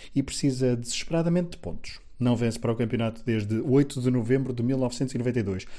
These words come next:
na altura frente ao Tirsense, precisamente, naquela que foi a quarta vitória da, no, na Liga. Pelo meio foi eliminado da Taça pelo Estrela da Amadora, na Reboleira, nos oitavos de final da Prova Rainha do futebol português. A equipa orientada por Jaime Pacheco,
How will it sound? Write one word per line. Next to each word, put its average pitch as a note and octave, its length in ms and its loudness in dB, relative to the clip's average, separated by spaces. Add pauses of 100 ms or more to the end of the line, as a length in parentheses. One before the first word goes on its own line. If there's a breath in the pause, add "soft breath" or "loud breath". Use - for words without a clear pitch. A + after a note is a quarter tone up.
(120 loud breath)
na C3 60 4
altura C#3 300 0
frente C3 280 -2
ao A#2+ 160 0
Tirsense, B2+ 520 0
precisamente, G#2+ 500 -2 (200 loud breath)
naquela A2 300 0
que - 80 -10
foi G#2+ 160 0
a G#2 40 -4
quarta B2 400 -2
vitória G2+ 480 -4 (420 loud breath)
da, G#2 380 0 (260)
no, A2+ 580 2
na A#2 120 4
Liga. A#2+ 300 2 (200)
Pelo D3 220 6
meio D3 240 6
foi C3+ 220 4
eliminado B2+ 520 4
da A2+ 160 0
Taça - 480 -2
pelo G#2 460 -2
Estrela G#2+ 380 -2
da G#2 80 2
Amadora, G2+ 440 0
na A2+ 280 0
Reboleira, G#2 520 0
nos A2+ 200 -2
oitavos C#3 240 0
de - 60 -10
final D#3 160 -2
da E3 60 0
Prova D#3+ 220 -2
Rainha C3 360 0
do G#2 80 -2
futebol G#2+ 220 -4
português. G#2 400 -6 (400 loud breath)
A C#3 40 0
equipa B2+ 280 0
orientada A#2+ 360 0
por A2+ 260 -4
Jaime A2 240 -2
Pacheco, A2 640 -2